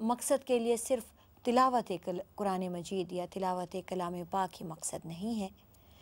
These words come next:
बल्कि इसके कुछ आदाब हैं, कुछ शराइत हैं। अगर उन्हें मलहूज़ ख़ातिर रखा जाए तो तिलावत कुरान से मकसद हासिल होता है, और अगर ये आदाब जहन में न रखे जाएं तो ये मकसद हासिल नहीं हो पाता।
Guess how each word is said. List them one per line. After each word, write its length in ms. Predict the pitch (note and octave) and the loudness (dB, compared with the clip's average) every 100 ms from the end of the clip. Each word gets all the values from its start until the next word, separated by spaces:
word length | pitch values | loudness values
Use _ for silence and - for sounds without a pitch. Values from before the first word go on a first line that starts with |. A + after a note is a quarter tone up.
| - - - | -20 -18 2
बल्कि 280 | B3 A#3+ D#4 | 2 6 6
इसके 240 | D#4 - C#4+ | 6 2 0
कुछ 240 | D4 - | 2 0
आदाब 540 | - A3 A3 A#3 A#3+ F3+ | 4 6 8 8 6 4
हैं, 280 | F3+ F3 - - | -10 -10 -14 -10
कुछ 140 | G#3+ - | -8 -4
शराइत 600 | - F#3 E3+ F3+ F3 - | -2 0 2 2 0 -6
हैं। 160 | E3+ - _ - - - - - | -10 -12 _ -20 -20 -14 -12 2
अगर 160 | A3+ A#3+ | 6 6
उन्हें 220 | B3+ C#4 | 6 4
मलहूज़ 440 | B3+ A#3+ A3 C4+ C4 | 4 2 0 0 0
ख़ातिर 420 | - A3+ A3+ B3+ A3 | 4 4 4 2 2
रखा 300 | A3 A3+ G#3+ | 2 4 4
जाए 360 | G3 A3 A3+ A#3+ | 8 8 8 6
तो 160 | A3 | 0
तिलावत 460 | G3+ G#3 G3+ G3 G3 F3+ | 0 4 6 4 -2 -4
कुरान 420 | F#3 - A3 G3+ | -4 -2 -2 -2
से 220 | - A3+ A3+ - - - | 0 -2 -4 -20 -20 -4
मकसद 360 | G3 G3 G3 E3+ | -2 0 -2 -2
हासिल 360 | D#3+ E3 E3 | -4 -4 -8
होता 300 | E3 - - | -10 -12 -10
है, 220 | E3 - - - - - - - - - - - | -10 -12 -16 -20 -20 -20 -20 -20 -18 -14 -12 8
और 100 | C4 | 8
अगर 180 | C#4+ E4 | 12 10
ये 100 | E4 | 10
आदाब 380 | C#4 C4 C#4+ D4 | 6 6 4 2
जहन 240 | B3+ C4+ C#4+ | -2 -4 -2
में 180 | C#4 | -2
न 260 | B3+ A3+ E4 | -2 4 6
रखे 320 | F4+ - A#3+ | 6 4 -2
जाएं 260 | F#3 F#3+ - _ _ _ - - - | -2 -4 -6 _ _ _ -20 -20 4
तो 60 | C4+ | 8
ये 60 | |
मकसद 320 | B3+ B3+ - A3+ | 8 6 2 2
हासिल 340 | G#3+ G3+ G#3 | 2 0 -4
नहीं 240 | F#3 E3+ | -4 -8
हो 140 | F3+ F3 | -10 -10
पाता। 360 | D3+ - - | -8 -10 -12